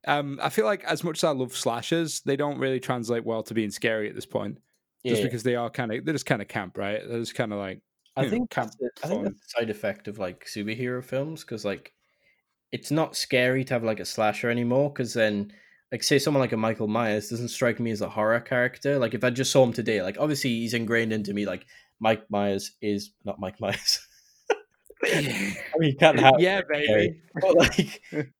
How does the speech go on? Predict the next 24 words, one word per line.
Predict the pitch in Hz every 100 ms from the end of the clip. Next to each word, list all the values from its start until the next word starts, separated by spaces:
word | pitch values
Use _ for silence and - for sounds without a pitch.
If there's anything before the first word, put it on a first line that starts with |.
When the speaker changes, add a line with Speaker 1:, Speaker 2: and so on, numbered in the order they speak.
| _ 160
Speaker 2:
like, | 160 160
he | 160
is | 165
a | 143
horror | 147 131
character. | - 151 135 - 101 104
But, | 131
like, | 131
say | 165
if | 143
he, | 139 135
if | 127 135
I | 127 123
had | 123 123
no | 123
previous | 107 123 113 104
knowledge | 117 113 113
of |
him | 104
today, | 104 110 107 98 - -
like, | 120 113
you | 113
presented | 123 117 117 104
him | 110 104 101